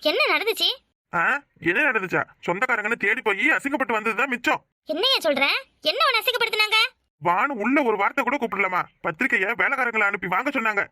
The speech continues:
Speaker 2: நானும் உன் மருமகளும் ரெண்டு மணி நேரம் வாசல்ல நின்னு காத்து கிடந்தோம். அவளுத்துக்கும் சித்தப்பாவும் சித்தியும் வீட்டுக்குள்ளேயே தான் இருந்திருக்காங்க. கடைசியில பாவப்பட்டு அந்த வேலைக்கார அம்மா தான் பத்திரிக்கை வாங்கிட்டு போச்சு. இல்ல, ராத்திரி வரைக்கும் அவங்க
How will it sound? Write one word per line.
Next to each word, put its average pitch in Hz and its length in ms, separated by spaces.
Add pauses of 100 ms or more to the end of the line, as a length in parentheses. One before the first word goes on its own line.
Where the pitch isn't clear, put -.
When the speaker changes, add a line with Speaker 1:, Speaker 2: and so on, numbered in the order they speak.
(220)
Speaker 2:
நானும் 226 300
உன் 180 120
மருமகளும் 233 440
ரெண்டு 277 220
மணி 202 140
நேரம் 240 220
வாசல்ல 233 380
நின்னு 247 180
காத்து 247 260
கிடந்தோம். 220 300 (280)
அவளுத்துக்கும் 233 500 (220)
சித்தப்பாவும் 254 420
சித்தியும் 269 300
வீட்டுக்குள்ளேயே 247 360
தான் 302 140
இருந்திருக்காங்க. 233 420 (380)
கடைசியில 220 380
பாவப்பட்டு 202 420
அந்த 220 180
வேலைக்கார 220 300
அம்மா 202 180
தான் 226 120
பத்திரிக்கை 240 340
வாங்கிட்டு 220 340
போச்சு. 196 200 (300)
இல்ல, 175 120 (500)
ராத்திரி 190 300
வரைக்கும் 214 380 (260)
அவங்க 190 160